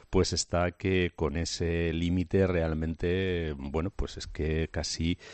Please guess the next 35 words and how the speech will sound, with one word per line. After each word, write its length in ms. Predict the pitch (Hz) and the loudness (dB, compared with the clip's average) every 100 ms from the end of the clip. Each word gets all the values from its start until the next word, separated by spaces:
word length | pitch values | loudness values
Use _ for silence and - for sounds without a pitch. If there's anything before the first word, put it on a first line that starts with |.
| - - - | -16 -16 -2
no 140 | 85 82 | 0 4
se 140 | 82 | 4
puede 260 | 78 87 95 | 6 6 4
ni 80 | |
tomar 320 | 82 80 80 80 | 4 2 2 2
una 100 | 80 | 0
cerveza 520 | 73 82 90 101 104 | 0 0 2 2 4
<laughs> 20 | |
ni 100 | 104 | 2
tomar 360 | - 85 - 160 | 2 2 4 6
una 120 | 98 | 6
copa 200 | - 78 | 2 2
de 80 | 107 | 4
vino, 200 | 110 78 | 4 4
¿no? 140 | 123 | 0
Supongo 340 | 87 76 76 | -2 0 0
que 120 | 76 73 | 0 -4
los 140 | - | -4
principales 680 | 78 - 76 78 76 76 - - - - - | -6 -4 -2 0 0 -2 -6 -12 -16 -16 -8
damnificados, 720 | - 82 82 80 82 82 87 92 | 0 2 4 2 2 4 4 2
los 160 | 82 | -2
que 80 | 82 | -2
alzarán 320 | 80 71 76 | -2 -2 2
la 60 | 73 | 2
voz, 240 | 78 82 | 4 2
son 480 | - - - 73 73 | 0 -2 2 2 2
los 340 | 71 67 - - | 0 0 -4 -6
empresarios 600 | 71 78 80 76 71 71 | -4 -2 0 0 0 0
de, 200 | 76 69 | -2 -2
de 100 | 78 | -4
hostelería, 480 | - 73 71 78 87 | -4 -2 2 2 2
porque 280 | 80 - | -2 0
va 120 | 71 73 | 2 2
a 20 | |
desaparecer 640 | 69 - 73 71 - 69 | 0 -2 -2 -2 -2 -2